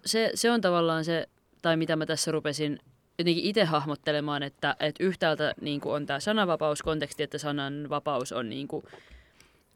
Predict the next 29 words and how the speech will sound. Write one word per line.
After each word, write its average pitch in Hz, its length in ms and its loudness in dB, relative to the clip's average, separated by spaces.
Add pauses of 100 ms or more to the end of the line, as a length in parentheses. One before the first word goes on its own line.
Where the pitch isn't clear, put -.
(160)
et, 165 200 -2
et 160 180 2 (220)
kaikkialla 165 400 2
ei 156 140 4
ole 139 100 -2
sananvapautta. 120 840 -4 (320)
Et 151 140 -2
sanan-, 156 320 0
sananvapaus 147 580 0
on, 135 80 -6
niin 139 80 -6
kuin, 135 80 -10
siinä 143 160 -4
mielessä 139 420 -4 (360)
voi 156 80 2
olla 143 100 4
hyvinkin 143 280 -2
lokaalia, 127 600 -2
että, - 280 -4 (380)
että 139 340 -4
Euroopassa 156 720 0
tai 143 180 -4
s-, - 100 -8 (140)
Pohjoismaissa 165 640 0
on, 147 240 -2 (320)
Pohjoismaissakin 175 640 6
voi 151 100 2
olla 147 120 0
erilainen 135 560 -2